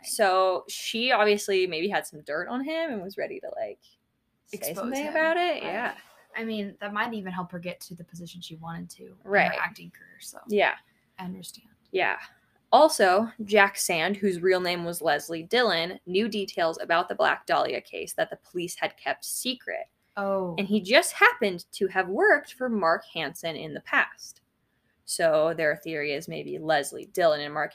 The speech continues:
Speaker 1: Hansen were in it together because, you know,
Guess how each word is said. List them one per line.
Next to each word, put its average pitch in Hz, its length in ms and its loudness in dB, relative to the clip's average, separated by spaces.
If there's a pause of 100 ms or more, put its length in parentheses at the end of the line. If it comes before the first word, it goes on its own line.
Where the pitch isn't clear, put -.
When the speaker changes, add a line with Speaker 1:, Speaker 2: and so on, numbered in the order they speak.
Speaker 1:
Hansen 240 420 0
were 135 100 -6
in 123 100 -6
it - 120 -8
together 233 680 4
because, - 720 -8 (1700)
you - 120 -12
know, - 300 -12